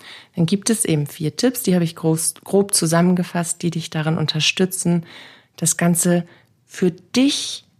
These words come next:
richtig zu deinem Besten anzugehen. Tipp Nummer eins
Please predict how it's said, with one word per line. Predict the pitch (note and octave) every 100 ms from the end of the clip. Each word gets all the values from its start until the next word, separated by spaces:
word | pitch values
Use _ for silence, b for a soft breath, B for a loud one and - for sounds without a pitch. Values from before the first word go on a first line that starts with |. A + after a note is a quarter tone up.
| -
richtig | E3+ G#3+ - - C#3+ - -
zu | -
deinem | D#3+ E3+ F3+ F3 F3 F3
Besten | - G3 F#3+ - - D#3 - _ _ _ _ _ _ _ -
anzugehen. | E3 D#3 - - - D3 - _ _ B B B B B B
Tipp | - C4 C4
Nummer | B3 A#3 A3+ D3+
eins | C#3 C#3+ -